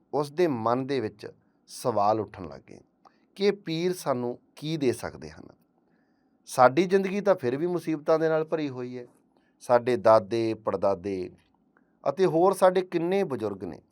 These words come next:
ਜੋ ਇਸ ਪੀਰਾਂ ਦੀ ਸੇਵਾ ਕਰਦੇ ਨੇ, ਪਰ ਸਾਡੀ ਹਾਲਾਤ ਤਾਂ ਅੱਜ ਵੀ ਉੱਥੇ ਦੇ ਉੱਥੇ ਖੜ੍ਹੇ ਨੇ। ਅਤੇ ਉਹ ਹਰ ਵਾਰੀ ਇਹੀ ਸੋਚਦਾ ਰਹਿੰਦਾ ਕਿ ਇਹਨਾਂ ਪੀਰਾਂ ਨੇ ਸਾਨੂੰ ਕੁਛ ਦਿੱਤਾ ਕਿਉਂ ਨਹੀਂ।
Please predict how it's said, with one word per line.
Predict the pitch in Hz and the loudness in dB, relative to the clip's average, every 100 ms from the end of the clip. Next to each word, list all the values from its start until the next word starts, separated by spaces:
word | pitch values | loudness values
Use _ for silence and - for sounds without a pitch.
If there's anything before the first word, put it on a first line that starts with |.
| _ _ | _ _
ਜੋ | - 104 | -12 -8
ਇਸ | 127 - | -8 -10
ਪੀਰਾਂ | - 120 123 127 | -10 -4 -2 -2
ਦੀ | 123 | -4
ਸੇਵਾ | 113 107 110 | -6 -4 -2
ਕਰਦੇ | 98 80 92 | -4 -6 -10
ਨੇ, | 85 - _ _ _ _ _ - | -12 -16 _ _ _ _ _ -6
ਪਰ | 185 | 4
ਸਾਡੀ | 185 180 220 | 6 6 4
ਹਾਲਾਤ | 214 226 185 156 | 6 8 8 6
ਤਾਂ | 196 175 147 | 0 2 2
ਅੱਜ | 143 | 2
ਵੀ | 165 196 | -4 -8
ਉੱਥੇ | 156 160 160 175 | -8 -10 -8 -6
ਦੇ | 165 | -6
ਉੱਥੇ | 135 131 - 156 | -10 -14 -12 -12
ਖੜ੍ਹੇ | 147 143 | -12 -12
ਨੇ। | 143 139 _ _ _ _ _ _ _ _ _ _ _ _ _ _ _ - | -14 -18 _ _ _ _ _ _ _ _ _ _ _ _ _ _ _ 4
ਅਤੇ | 180 240 | 6 6
ਉਹ | 202 | 8
ਹਰ | 180 254 | 10 10
ਵਾਰੀ | 240 208 180 185 - | 10 6 6 -2 -4
ਇਹੀ | 190 214 | -6 -6
ਸੋਚਦਾ | 214 165 120 120 | -8 -8 -6 -6
ਰਹਿੰਦਾ | 104 98 101 85 85 _ _ - | -6 -8 -8 -8 -12 _ _ -16
ਕਿ | 214 | -8
ਇਹਨਾਂ | 240 247 | -4 -4
ਪੀਰਾਂ | 190 180 196 | -4 -2 -2
ਨੇ | 190 | -2
ਸਾਨੂੰ | 185 160 151 160 | -2 -4 -4 -6
ਕੁਛ | 180 165 | -10 -12
ਦਿੱਤਾ | 123 - 131 | -10 -6 -6
ਕਿਉਂ | 131 135 | -6 -12
ਨਹੀਂ। | 98 | -14